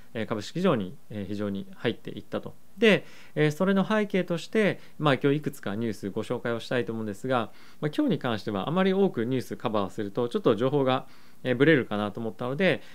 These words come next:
まあ、少し絞ってお話をしていこうと思っております。はい。まあ、あの、一番の今日の個別株の注目ポイントに関しては、まあ、テスラがこれだけ上昇している、八パーセントですよね。アフターでも一パーセントくらい上昇してるんですけれども、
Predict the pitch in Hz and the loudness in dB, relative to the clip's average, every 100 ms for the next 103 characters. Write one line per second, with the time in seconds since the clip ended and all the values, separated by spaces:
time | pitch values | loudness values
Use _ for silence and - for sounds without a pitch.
0 | - 165 - 240 - - 135 147 107 101 | -8 -6 0 0 0 -2 0 0 0 -2
1 | 98 107 95 123 104 - - 139 - 104 | -4 -4 -6 -6 -8 -6 0 0 -2 -6
2 | 98 - - 107 95 92 104 - - - | -8 -8 -10 -10 -8 -6 -6 -6 -12 -14
3 | - - - - 113 - - - - 214 | -16 -16 -16 -4 -4 -4 -10 -14 0 2
4 | 147 - - - - - - - - - | 2 -2 -16 -16 -16 -16 -16 -16 -10 -2
5 | 143 135 139 226 127 104 143 110 95 - | 0 2 4 2 2 2 0 0 -4 -4
6 | 123 - 107 98 95 120 113 107 - 104 | -4 -2 -2 -2 -4 -4 -4 -6 -6 -4
7 | 101 95 117 143 120 123 107 - 180 180 | -4 -6 -10 -8 -6 -4 -6 -4 0 2
8 | 107 - - - 139 156 - 104 92 - | 0 -6 -12 0 2 2 0 -2 -6 -4
9 | - 131 127 117 117 107 110 120 107 - | 0 2 2 2 2 -2 -2 -4 -6 -4
10 | 107 101 - - - - 147 147 113 95 | -4 -4 -8 -8 -2 2 4 2 -2 -4
11 | - - 160 147 123 - 170 185 123 - | -8 -6 -2 0 0 2 4 4 0 -2
12 | 143 135 143 151 127 101 104 110 - 117 | -4 -4 -4 0 0 0 -4 -8 -6 -4
13 | 107 95 - 107 160 226 117 | -4 -6 -6 -4 2 4 2